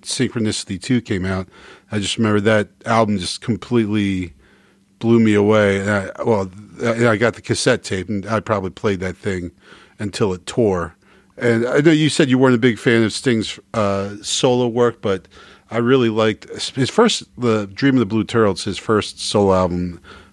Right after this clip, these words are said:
wa-, I just thought was a great, great, great album. I have that one on vinyl, actually.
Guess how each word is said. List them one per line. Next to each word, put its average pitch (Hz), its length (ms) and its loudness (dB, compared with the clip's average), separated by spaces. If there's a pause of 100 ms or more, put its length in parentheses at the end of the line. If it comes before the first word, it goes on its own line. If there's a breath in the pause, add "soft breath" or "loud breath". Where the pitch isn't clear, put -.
(120)
wa-, 101 160 -2
I 104 120 0
just 85 140 -6
thought 92 240 -2
was 92 180 -6
a 92 60 -6
great, 98 540 0
great, 98 300 -4
great 95 260 0
album. 92 300 -4
I 87 40 -6
have 104 200 2
that 107 200 2
one 90 260 0
on 90 220 -4
vinyl, 87 480 0
actually. 87 460 -12